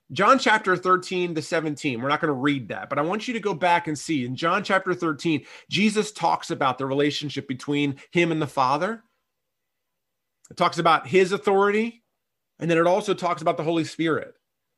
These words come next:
And through it, you can see what each role provides. And in our lives as Christians, how it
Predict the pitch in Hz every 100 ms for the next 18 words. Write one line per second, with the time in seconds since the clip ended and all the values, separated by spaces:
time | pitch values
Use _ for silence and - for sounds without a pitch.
0 | _ _ - 170 143 170 240 285 214 165
1 | 180 180 190 165 - - 226 277 180 110
2 | 110 _ _ - 139 190 202 208 214 170
3 | 185 196 185 156 - - 170 151 160 135
4 | 110 120 - _ _ - 165 185 214 202
5 | 190 202 214 175 156 - - 247 - 151
6 | 131 - 170 202 202